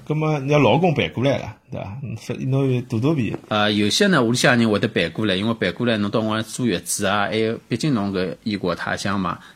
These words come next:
Speaker 2: 有一个人陪过来，
Speaker 1: 嗯。
Speaker 2: 葛末搭把手嘛稍微好点，万一帮点啥棘手个事体，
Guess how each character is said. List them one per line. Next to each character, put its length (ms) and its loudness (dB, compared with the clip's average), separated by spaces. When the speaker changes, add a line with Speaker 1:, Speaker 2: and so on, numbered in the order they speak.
Speaker 2:
有 200 -2
一 120 4
个 80 2
人 320 0
陪 140 -2
过 180 -6
来， 160 0
Speaker 1:
嗯。 20 -12
Speaker 2:
葛 120 -6
末 260 -2
搭 180 -4
把 80 -6
手 160 -4
嘛 100 -2
稍 140 -2
微 60 -2
好 180 -2
点， 180 -4
万 120 -4
一 100 -2
帮 320 0
点 100 -4
啥 280 -4
棘 140 -12
手 140 -8
个 120 -2
事 100 -4
体， 300 -4